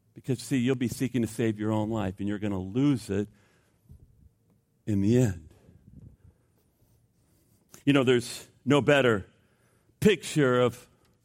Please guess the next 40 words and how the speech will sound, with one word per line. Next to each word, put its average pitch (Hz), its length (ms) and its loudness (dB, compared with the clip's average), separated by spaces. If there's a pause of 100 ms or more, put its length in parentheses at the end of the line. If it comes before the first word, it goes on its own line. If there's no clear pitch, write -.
(640)
or 139 140 -2
illustration 135 760 2
of 110 80 0
that 117 180 4
than 113 140 -4
John 120 320 4
the 110 80 0
Baptist. 117 460 2
Skip, 143 260 -2
can 139 120 0
you 135 60 4
put 135 180 -4
up 127 140 -2
his - 140 -12
picture? - 480 -4
<laughs> - 40 -16
There's 123 280 -4
a 92 80 -6
wild 90 420 0
man. 101 360 -4 (3000)
If - 140 -8
you're 123 100 0
a 110 60 -4
girl, 143 260 2
how 127 120 2
would 123 100 0
you 131 80 0
like 120 100 2
to 117 80 -4
bring 120 300 -2
him 151 240 0
home 107 260 -2
for, 104 480 -6 (180)
to 120 60 -12
your 92 120 -4
parents? 123 840 0 (1700)
That'd 143 120 -4
work 131 260 -2
pretty 123 240 0
well. 120 440 2